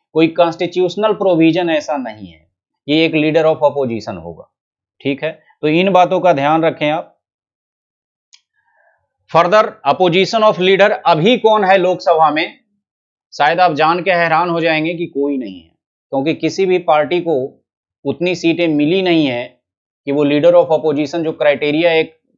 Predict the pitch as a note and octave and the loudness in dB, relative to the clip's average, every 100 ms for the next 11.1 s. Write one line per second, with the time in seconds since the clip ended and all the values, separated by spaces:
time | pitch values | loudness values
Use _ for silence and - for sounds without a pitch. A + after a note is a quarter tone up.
0 | - C#3 C#3+ C#3+ - D3+ D3 C#3+ C#3 D3+ | -12 -6 -4 -4 -6 -6 -4 -6 -6 -8
1 | D3+ C#3+ C#3 C3+ D3 C#3 C3+ D3+ D3 D3 | -8 -8 -8 -10 -10 -8 -8 -6 -2 -2
2 | C#3+ C3 - C3+ C3 A#2+ C3+ D3 D3+ B2+ | -2 -6 -4 -4 -2 -2 -4 -8 -12 -10
3 | C3 A#2 F#2+ - _ _ _ _ _ _ | -6 -6 -8 -20 _ _ _ _ _ _
4 | _ _ _ - C3 C#3+ - D3+ D#3+ F#3+ | _ _ _ -4 0 0 2 2 2 0
5 | F#3 F3+ E3+ E3+ F3 E3 F3 F3 D#3 D#3+ | 2 4 4 2 -2 -2 -4 0 0 0
6 | E3+ F3 D#3+ D3 E3 D#3+ D#3+ D#3 A#2+ _ | -2 -2 -2 -2 -4 -4 -4 -6 -12 _
7 | _ - B2 D3+ D3+ E3+ D#3 D3 D#3+ D3 | _ -14 -4 -2 -2 -4 -2 -2 -2 -4
8 | D3+ D3+ D#3+ D3+ D3+ D3 D3+ D3+ D3 D3 | -2 -2 -2 -2 -2 -4 -6 -4 -2 -2
9 | D3 - C3 C#3 D3 D#3 C#3 C3 C3+ D3+ | -6 -12 -8 -6 -6 -6 -6 -6 -6 -2
10 | C3+ C3 C#3 C3 B2 B2+ A#2 - F2+ _ | -2 -2 -6 -8 -10 -12 -18 -18 -20 _
11 | _ | _